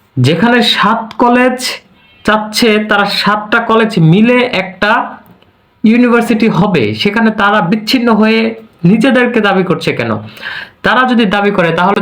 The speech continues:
তো ঢাকা কলেজে দাবি করতে পারে, ইডেন কলেজে দাবি করতে পারে, বাংলা কলেজে দাবি করতে পারে, সবাই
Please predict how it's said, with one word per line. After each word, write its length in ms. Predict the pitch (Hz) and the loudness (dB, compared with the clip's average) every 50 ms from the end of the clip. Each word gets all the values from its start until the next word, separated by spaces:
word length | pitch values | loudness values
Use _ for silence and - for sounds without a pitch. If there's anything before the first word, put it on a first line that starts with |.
| 214 | -2
তো 200 | - 196 175 151 143 139 139 | 0 0 0 0 0 -2 -2
ঢাকা 220 | 151 170 - 208 | -2 0 0 0
কলেজে 360 | 208 208 196 190 185 175 170 | 0 0 0 0 0 0 0
দাবি 240 | 160 160 151 147 139 | 0 0 2 2 2
করতে 260 | 135 143 131 - 135 | 0 0 -2 -2 -4
পারে, 320 | 123 123 120 120 123 127 - - - _ - | -2 -2 -2 -4 -4 -6 -8 -14 -20 _ -2
ইডেন 240 | 190 202 233 220 214 | 0 2 2 2 2
কলেজে 260 | 214 208 190 180 180 | 2 0 2 0 2
দাবি 240 | 170 165 156 151 143 | 2 2 0 2 0
করতে 220 | 143 135 143 139 | -2 0 0 0
পারে, 260 | 135 131 131 135 135 | 2 2 2 2 0
বাংলা 360 | 135 151 180 208 214 220 220 | 0 0 -2 0 2 2 2
কলেজে 300 | 214 208 190 175 160 156 | 2 2 0 0 0 2
দাবি 220 | 151 143 139 135 131 | 2 2 2 2 2
করতে 220 | 131 127 131 135 | 0 0 -2 -2
পারে, 260 | 127 131 123 135 147 | -2 -2 -2 -2 -4
সবাই 360 | 165 - - 254 269 277 269 | -4 -2 -2 0 0 2 0